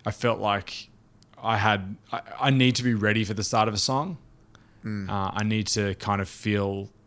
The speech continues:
Speaker 1: linked to the click and the control of the click. So fading a click out, I enjoyed being able to take care of that because,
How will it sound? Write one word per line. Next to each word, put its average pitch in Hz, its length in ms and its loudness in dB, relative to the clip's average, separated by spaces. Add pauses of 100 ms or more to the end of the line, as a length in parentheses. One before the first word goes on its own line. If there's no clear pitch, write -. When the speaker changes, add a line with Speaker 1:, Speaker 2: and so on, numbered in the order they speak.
(280)
Speaker 1:
linked 110 400 -2
to 113 100 0
the 98 120 -2
click - 480 -2 (380)
and 104 160 -2
the 104 40 -4
control 104 360 -2
of 104 120 -2
the - 60 -10
click. 131 260 -4
So 101 340 0 (500)
fading 107 380 4
a 104 60 0
click - 260 -2
out, 95 360 4
I 104 120 0
enjoyed 98 480 0
being 95 180 -4
able 95 220 -4
to 92 220 -4 (320)
take 113 200 -2
care 107 200 0
of 98 80 -2
that 139 220 2
because, 107 420 -4